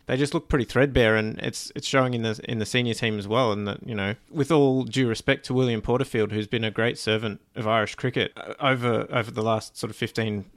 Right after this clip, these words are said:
plus years, I'm not convinced that he should be still getting opportunities opening the batting for Ireland. So the fact that they're going back to him indicates,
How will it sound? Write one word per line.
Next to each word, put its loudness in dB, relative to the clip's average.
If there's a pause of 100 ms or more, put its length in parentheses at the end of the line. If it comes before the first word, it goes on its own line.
plus -4
years, 0 (260)
I'm -2
not -2
convinced -6
that -2
he -2
should -4 (160)
be 0
still -2
getting 0
opportunities -2
opening 0
the -2
batting 0
for -6
Ireland. -2
So 0 (420)
the -8
fact 2
that -6
they're 0
going -2
back 0
to -6
him -2
indicates, -4